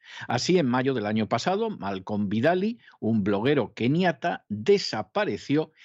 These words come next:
y fue mantenido recluido sin defensa,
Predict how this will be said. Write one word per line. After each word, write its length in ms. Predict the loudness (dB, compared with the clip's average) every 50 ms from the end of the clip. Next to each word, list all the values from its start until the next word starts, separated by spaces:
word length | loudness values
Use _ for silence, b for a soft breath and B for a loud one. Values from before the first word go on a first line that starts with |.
| B B B
y 140 | 0 2
fue 220 | 2 4 4 4 4
mantenido 600 | 4 2 0 0 0 0 0 2 2 2 2 2
recluido 640 | 0 -2 -4 -4 -2 0 2 4 4 4 4 2 0
sin 320 | 0 2 2 4 4 4
defensa, 640 | 4 2 2 2 2 2 0 -2 -4 -10 -12 -16